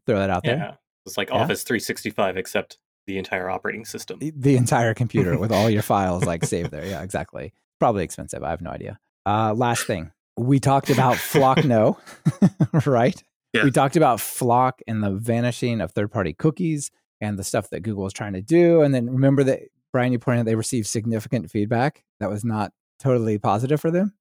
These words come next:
Speaker 3: Yeah.
Speaker 1: <laughs> So, uh, you know, uh, parallel to that, I think is really interesting is that Apple also had their do not track thing that they put on their phone,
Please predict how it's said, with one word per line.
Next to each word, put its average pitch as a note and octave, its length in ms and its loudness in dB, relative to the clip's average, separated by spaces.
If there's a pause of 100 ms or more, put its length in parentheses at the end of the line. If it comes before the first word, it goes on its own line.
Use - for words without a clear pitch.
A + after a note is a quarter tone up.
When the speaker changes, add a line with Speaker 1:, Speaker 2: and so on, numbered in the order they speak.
(200)
Speaker 3:
Yeah. G#2+ 140 0 (240)
Speaker 1:
<laughs> F#3+ 60 2 (340)
So, C3 560 4
uh, A2 200 0
you B2 80 2
know, D3 140 6
uh, A2+ 180 -2
parallel D3+ 560 4
to B2+ 140 -2
that, F2 300 0
I F#2 80 -4
think F#2+ 400 -8
is G2 340 -4
really G#2+ 220 0
interesting G2 420 -2
is F#2+ 120 -4
that - 120 0
Apple B2 300 -2
also G#2 320 0
had G2 320 -2
their G2 240 -2
do A2 160 -4
not F#2+ 180 -2
track - 320 -4
thing C#3 200 -2
that A2+ 120 -4
they G2+ 80 -2
put A2+ 160 -4
on G#2 100 -2
their G#2 120 -2
phone, G#2+ 380 -4